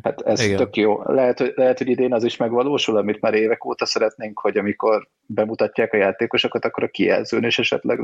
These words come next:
Speaker 1: lesz róluk kép, meg
Speaker 2: Mhm.
Speaker 1: valami animáció. Nem tartom elképzelhetetlennek. Szóval
Speaker 2: Mhm.
Speaker 1: elképesztően profi. Na,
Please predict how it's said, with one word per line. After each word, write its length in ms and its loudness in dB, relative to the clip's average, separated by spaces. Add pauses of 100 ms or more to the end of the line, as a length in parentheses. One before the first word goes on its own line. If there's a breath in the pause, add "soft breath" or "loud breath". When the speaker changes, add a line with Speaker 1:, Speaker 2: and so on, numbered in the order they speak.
(100)
Speaker 1:
lesz 340 -2
róluk 340 -2
kép, 320 0 (120)
meg 260 -2 (680 soft breath)
Speaker 2:
Mhm. 160 0
Speaker 1:
valami 280 0
animáció. 880 0 (380)
Nem 380 0
tartom 320 -2
elképzelhetetlennek. 960 -4 (960)
Szóval 340 2
Speaker 2:
Mhm. 1200 -20
Speaker 1:
elképesztően 720 0
profi. 480 -2
Na, 200 -2